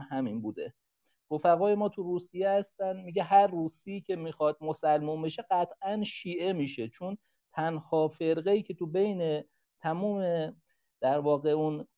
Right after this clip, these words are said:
شعبه‌های اسلامی اهل تأمل، تفکر و تدقیق فقط شیعه است. اینکه ما، اه، عبا-، علم آموزی و سوال و جلسات پرسش و پاسخ و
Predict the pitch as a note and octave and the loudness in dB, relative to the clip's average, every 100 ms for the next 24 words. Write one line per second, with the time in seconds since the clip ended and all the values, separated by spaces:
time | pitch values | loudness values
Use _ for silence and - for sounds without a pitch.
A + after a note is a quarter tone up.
0 | _ - D3 D3+ D3+ D3+ D3+ D3 C#3+ C#3+ | _ -4 0 2 4 4 4 4 0 -2
1 | - D3+ E3 G3 D#3+ G3 F#3 G3 - F3 | -4 -4 -2 -6 -6 -4 -2 -2 -2 0
2 | D#3 D#3 E3 F3 C#3 C#3 D3+ - D3+ D3 | 2 2 2 2 2 0 -2 2 2 0
3 | - G3 F#3 D#3+ F3 E3+ D#3 - - E3+ | -2 0 0 0 0 0 0 -4 -8 -6
4 | F3 - G3 G3+ F#3 - _ - F3 F#3+ | -6 -4 0 0 -2 -6 _ -8 -4 0
5 | G#3+ - - F#3 A3 A3 C3+ A2 - _ | 0 -2 -6 -2 0 2 2 0 -10 _
6 | _ _ _ _ C#3+ C#3+ D#3 E3 F#3+ G#3+ | _ _ _ _ -8 -4 -2 2 4 4
7 | G#3+ _ _ _ - C#3 C#3+ C#3+ - - | -2 _ _ _ -12 -6 -4 -6 -8 -2
8 | D3+ D3+ D#3+ E3 C#3+ C3+ _ D3 D#3+ D3+ | 0 4 2 2 -4 -8 _ 0 2 2
9 | D#3 D#3 D3 D3+ D3+ G3 F#3 F3+ - D3+ | 4 4 2 0 -2 0 0 0 -2 2
10 | D3+ D3 D3 D3 D3 D3 C#3+ C#3+ - D3 | 2 2 0 2 0 0 -4 -4 -2 -2
11 | C#3+ C3+ C3 D3 - C#3+ C#3+ C#3+ F3 F3+ | -2 -14 -10 -10 -2 0 0 -2 -8 -4
12 | G#3+ A3 | -2 -2